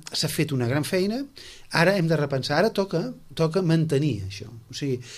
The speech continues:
jo crec que ara l'important és, eh, hem fet un... Toca quatre equipaments, eh? Una quarta escola, potser una llar d'infants dintre de dos anys, toca un nou camp de futbol, però jo crec que ja toca una, un manteniment normal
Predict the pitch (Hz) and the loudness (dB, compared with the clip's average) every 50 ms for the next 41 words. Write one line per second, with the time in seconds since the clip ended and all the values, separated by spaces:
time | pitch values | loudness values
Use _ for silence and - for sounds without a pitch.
0 | - - - - - 135 170 170 214 226 208 208 185 175 170 160 160 156 156 143 | -18 -20 -14 -6 -2 0 2 2 2 2 2 2 2 2 4 4 2 2 2 0
1 | 135 139 - 139 151 175 165 147 160 175 - - - - - _ - - 135 135 | -2 -2 -2 -2 0 0 0 0 0 -2 -4 -8 -14 -20 -20 _ -8 -4 -2 0
2 | 131 131 131 131 127 127 - - - - 156 160 160 160 185 160 160 160 156 143 | 0 0 -2 -4 -6 -10 -16 -16 -8 -4 -2 -2 0 0 0 -2 -2 -2 -4 -4
3 | 139 135 131 131 - - _ _ - - - - - - - 220 208 233 202 - | -4 -4 -6 -10 -14 -20 _ _ -20 -20 -20 -20 -8 -2 -2 -2 -2 -2 -4 0
4 | - 185 160 - 151 160 - 123 131 131 120 120 113 110 - - - - - - | 0 0 0 0 -2 -6 -6 -6 -4 -4 -4 -4 -4 -6 -6 -10 -14 -14 -14 -12
5 | 139 170 226 208 143 110 107 113 107 101 120 107 101 - 107 - - - 196 202 | -10 -10 -8 -8 -8 -8 -6 -8 -8 -6 -6 -8 -8 -8 -10 -8 -6 -4 -4 -2
6 | 190 175 175 170 170 160 - - 135 - - 135 127 127 123 120 117 117 117 113 | -2 -2 -2 -4 -6 -8 -8 -10 -8 -6 -4 -4 -4 -4 -4 -4 -4 -4 -4 -6
7 | 113 - 123 120 117 123 120 120 117 117 113 113 110 110 - 170 196 190 180 175 | -6 -6 -8 -8 -6 -6 -6 -8 -8 -8 -8 -8 -8 -8 -6 -6 -4 -4 -4 -4
8 | 180 170 - - - - - - - - - 151 143 135 139 131 127 127 123 123 | -4 -6 -10 -12 -14 -16 -16 -18 -16 -8 -4 -4 -4 -2 -2 -2 -2 -2 -2 -4
9 | 120 117 117 113 110 113 117 - - 101 104 117 175 208 202 180 180 175 - - | -4 -4 -4 -4 -4 -4 -6 -8 -8 -10 -6 -4 -2 0 0 0 0 -2 -6 -12
10 | - - - - - 170 170 175 180 180 180 - - - - - _ - - 147 | -14 -14 -14 -6 0 2 2 2 2 -2 -4 -6 -10 -12 -12 -14 _ -6 0 0
11 | 180 185 190 202 190 190 196 175 170 160 160 175 165 156 165 175 180 180 - 160 | 0 2 2 0 0 2 0 2 2 2 0 -2 -2 -2 0 -2 -2 -2 -2 -4
12 | 147 147 151 147 139 139 139 143 147 147 - - - 196 165 165 185 180 156 175 | -4 -4 -4 -6 -8 -10 -10 -12 -14 -16 -16 -12 -6 -4 -2 0 0 0 0 0
13 | 165 156 151 165 165 160 147 147 127 127 131 135 135 143 170 | 2 2 2 2 2 2 2 0 0 0 0 -2 -2 -2 -4